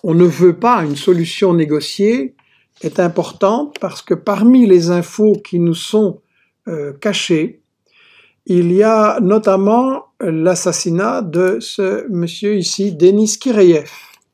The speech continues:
De qui s'agit-il ? Ben, c'est un des négociateurs ukrainiens et il a été assassiné le cin-, euh, négociateur avec les Russes, je veux dire, et il a été assassiné le cinq mars par le service ukrainien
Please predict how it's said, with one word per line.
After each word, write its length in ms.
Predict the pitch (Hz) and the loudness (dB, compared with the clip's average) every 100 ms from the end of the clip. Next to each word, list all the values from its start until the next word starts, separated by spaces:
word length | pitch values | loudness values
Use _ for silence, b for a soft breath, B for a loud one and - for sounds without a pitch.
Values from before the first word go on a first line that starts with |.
| B B B B B _ | B B B B B _
De 80 | 175 | -2
qui 160 | 170 220 | 0 0
s'agit-il ? 600 | 208 180 170 262 294 262 | 2 2 -2 -4 -4 -2
Ben, 100 | 185 | -2
c'est 240 | - 185 - | -2 -4 -2
un 300 | 247 240 269 | 0 2 2
des 160 | 202 175 | 2 4
négociateurs 840 | 196 208 226 - 190 180 190 170 - | 2 2 -2 0 -2 0 0 0 -2
ukrainiens 720 | 196 - 190 165 156 185 285 - b b b b b | -6 0 0 0 0 -4 -6 -12 b b b b b
et 140 | 165 170 | 0 2
il 120 | 202 | 4
a 80 | 220 | 2
été 320 | 214 - - | 2 0 -4
assassiné 580 | 196 202 185 202 202 233 | -4 -4 -2 -2 0 2
le 120 | 208 | 0
cin-, 280 | 190 240 254 | 0 -4 -2
euh, 140 | 196 185 196 | -2 -2 -2
négociateur 880 | 180 190 180 165 165 165 160 160 185 | 2 4 2 2 -2 0 -2 0 -2
avec 240 | 147 135 | -2 -8
les 100 | 156 | -8
Russes, 300 | 151 220 233 | -6 -6 -6
je 80 | 160 | -12
veux 60 | 151 | -8
dire, 260 | 202 285 320 b b b b b | -4 -4 -6 b b b b b
et 140 | 180 208 | 2 4
il 100 | 226 | 4
a 80 | |
été 180 | 220 220 | 4 4
assassiné 540 | 208 226 196 202 208 214 | 2 0 -2 0 2 2
le 140 | 175 | 2
cinq 340 | - 254 240 | 0 -4 -4
mars 400 | 196 180 - - | -2 -2 -4 -12
par 220 | - 196 170 | -8 -2 -2
le 80 | |
service 480 | 170 190 180 196 - | -2 -2 -2 -4 -6
ukrainien 580 | 196 - 180 190 190 208 | -8 -4 -2 -2 -4 -6